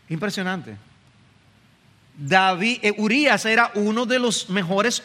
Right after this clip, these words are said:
hombres de David. Y dice el versículo cuatro, David envió mensajeros y la tomó. Y cuando ella vino a él, él durmió con ella.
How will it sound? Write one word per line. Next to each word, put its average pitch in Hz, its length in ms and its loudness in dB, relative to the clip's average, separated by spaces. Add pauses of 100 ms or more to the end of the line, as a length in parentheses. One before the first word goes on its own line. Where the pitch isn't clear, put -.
hombres 180 500 -2
de 196 100 -4
David. 240 520 -4 (2250)
Y 185 80 -2
dice 262 200 2
el 311 60 0
versículo 302 440 0
cuatro, 294 560 0 (2500)
David 160 420 2
envió 220 320 2
mensajeros 208 1120 0 (680)
y 185 100 0
la 170 160 2
tomó. 147 340 -4 (960)
Y 143 100 -8
cuando 160 260 0
ella 220 200 4
vino 214 300 0
a 220 100 4
él, 180 300 0
él 190 180 0
durmió 180 380 -2
con 175 160 -4
ella. 113 340 -8